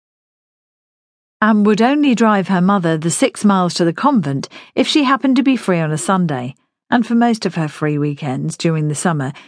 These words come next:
she had stayed with friends in the caravan at Netheridge on the other side of the Blackwater River. Bridget did not know that there was in fact only one friend, Paul Sykes,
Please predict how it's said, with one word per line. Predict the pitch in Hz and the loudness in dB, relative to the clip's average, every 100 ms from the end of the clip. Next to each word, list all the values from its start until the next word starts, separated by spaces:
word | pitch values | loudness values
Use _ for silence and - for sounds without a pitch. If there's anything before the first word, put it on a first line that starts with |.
| _ | _
she | - 233 | 0 2
had | 262 | 2
stayed | 220 214 180 170 | 0 0 0 0
with | 175 | -4
friends | - 208 180 156 143 | -2 -2 0 -2 -2
in | 170 | -2
the | |
caravan | 170 190 233 208 143 131 139 | 0 0 2 0 -4 -6 -2
at | 185 | 0
Netheridge | 214 208 147 123 - - | 2 0 -4 -8 -12 -8
on | - | 0
the | 180 190 | 2 2
other | 190 | 0
side | 196 180 170 180 | 0 0 0 0
of | |
the | 185 | 0
Blackwater | 170 156 160 151 151 151 | 0 -2 -2 -6 -4 -2
River. | 156 147 135 - _ _ _ _ _ _ _ _ _ - | -2 -2 -6 -10 _ _ _ _ _ _ _ _ _ -2
Bridget | 247 233 202 - | 0 2 0 0
did | 208 190 | -2 2
not | 202 - | 2 0
know | 180 160 147 143 | 0 0 0 -2
that | 160 | 0
there | 180 | 0
was | 185 214 220 | 2 2 2
in | 202 185 | 2 0
fact | 190 175 139 | 0 -2 0
only | 190 180 175 | 2 2 2
one | 165 196 180 | 2 0 0
friend, | 160 127 120 135 - _ | -2 -4 -4 -4 -6 _
Paul | - 208 180 156 | -4 0 0 -2
Sykes, | - 220 180 151 - - | -4 -2 -2 -4 -14 -20